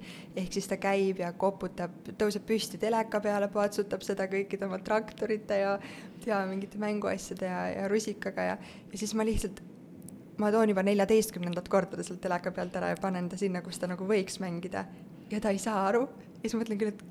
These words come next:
kes mulle ütleb praegu, mida ma peaksin tegema. Karjumisest mitte mingit tolku ei ole.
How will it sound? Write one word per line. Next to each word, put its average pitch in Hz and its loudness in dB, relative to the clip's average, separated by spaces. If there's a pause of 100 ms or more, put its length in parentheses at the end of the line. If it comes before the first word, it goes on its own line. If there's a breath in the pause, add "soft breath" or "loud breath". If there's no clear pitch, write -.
(180)
kes 262 2
mulle 202 2
ütleb 202 -8
praegu, 175 -2
mida 208 2
ma 180 -2
peaksin 185 0
tegema. 175 -2 (300)
Karjumisest 185 0 (180)
mitte 196 2
mingit 170 0
tolku 165 -4
ei 170 0
ole. 170 0